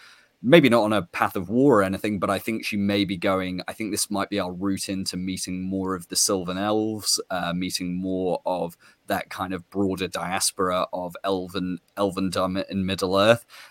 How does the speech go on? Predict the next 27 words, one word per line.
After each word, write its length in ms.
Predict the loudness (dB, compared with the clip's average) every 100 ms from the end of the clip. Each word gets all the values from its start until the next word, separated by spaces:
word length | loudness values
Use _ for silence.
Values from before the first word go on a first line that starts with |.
| _ -2
And 240 | 2 4
so 220 | 6 8
I 100 | 8
think 500 | 4 2 2 2 0 -8
there 240 | 0 2
might 340 | 4 4 4 4
be 80 |
this 240 | 0 2 0
acknowledgement 800 | 0 -2 0 -2 -2 -4 -6 -2
that, 220 | 0 0 0
okay, 600 | 0 0 -2 -2 -4 -6 _ _ _
yes, 260 | 0 2 2
we 120 | 2
made 240 | 2 2 0
the 80 |
rings. 360 | -2 0 -2 0
Yes, 300 | 0 0 0
we 220 | -2 -2
<laughs> 0 |
saved 840 | -4 -2 2 4 4 2 -2 -8 -4
the 200 | -4 -2
pesticide 640 | -2 -2 -2 0 0 0
problem 360 | -2 0 -2 -4
with 120 | -6
the 40 |
Great 300 | -4 -2 -2
Tree, 460 | 2 4 4 2 -4